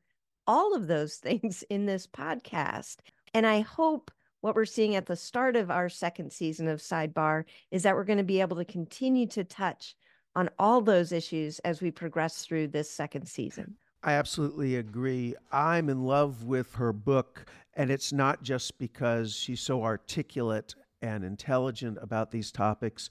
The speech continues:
Speaker 2: but we share so much history on, on these topics. I also taught legal ethics, legal professionalism, law practice management,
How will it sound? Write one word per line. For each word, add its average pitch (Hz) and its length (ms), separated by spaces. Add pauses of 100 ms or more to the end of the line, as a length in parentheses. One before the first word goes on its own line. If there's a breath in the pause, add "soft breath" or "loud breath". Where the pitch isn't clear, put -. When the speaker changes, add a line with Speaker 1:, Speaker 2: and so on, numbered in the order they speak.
(280 loud breath)
Speaker 2:
but 143 200
we 170 100
share 185 360
so 151 300
much 135 340
history 123 480
on, 98 240
on 143 220
these 113 200
topics. 107 540
I 120 160
also 131 340
taught 113 400
legal 107 300
ethics, 110 460
legal 110 220
professionalism, 107 1040
law 98 180
practice - 540
management, 113 680